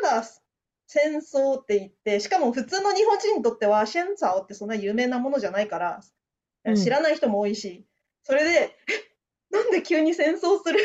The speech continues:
Speaker 1: ことを言ってんの？」みたいになって、ちょっと、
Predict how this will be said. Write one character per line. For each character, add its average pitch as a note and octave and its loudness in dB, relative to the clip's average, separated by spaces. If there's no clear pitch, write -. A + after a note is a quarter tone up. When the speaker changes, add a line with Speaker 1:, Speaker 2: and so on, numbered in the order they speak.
Speaker 1:
こ - 4
と B4 8
を - 2
言 E4 2
っ - -12
て F4+ -4
ん F#4 -6
の？」 D#4 6
み C#4 0
た C#4+ 0
い C4 0
に C4 -2
な C#4+ 2
っ C#4+ -8
て、 E4 -2
ち B3 -8
ょ A#3 -12
っ - -20
と、 G3+ -4